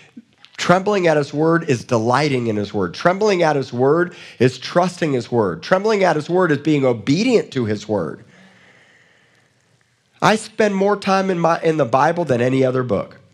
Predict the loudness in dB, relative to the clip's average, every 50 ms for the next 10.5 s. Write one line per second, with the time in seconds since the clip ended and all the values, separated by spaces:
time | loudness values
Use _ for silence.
0 | _ _ _ _ _ _ _ _ _ _ _ _ _ _ _ _ _ 2 4 6
1 | 6 4 2 -4 -10 -8 -4 -2 -2 0 0 0 0 2 2 0 0 0 0 0
2 | -2 -2 -2 -2 -2 -2 -4 -4 -8 -8 -10 -12 -14 -16 _ _ _ _ _ _
3 | _ _ _ _ _ _ _ _ -2 0 0 0 0 -2 -2 -2 -2 -2 -2 0
4 | 0 0 0 0 -2 -2 -2 -4 -4 -6 -8 -8 -10 -18 _ _ _ _ _ _
5 | _ _ _ _ _ _ _ _ _ _ _ _ _ _ _ -20 -10 -2 2 2
6 | 4 4 4 2 2 2 2 2 2 2 2 0 -4 -4 -4 -4 -4 -2 -2 -2
7 | -2 -2 -2 -2 -2 -2 -2 -2 0 2 2 2 2 0 0 0 0 -2 -2 -4
8 | -2 -2 -2 -2 -2 -8 -10 -6 -2 2 2 2 2 2 0 0 2 2 2 2
9 | 0 -2 -2 -4 -4 -2 -2 0 -2 0 0 2 2 2 2 2 0 -6 -6 -6
10 | -2 0 2 2 2 0 -2 -6 -10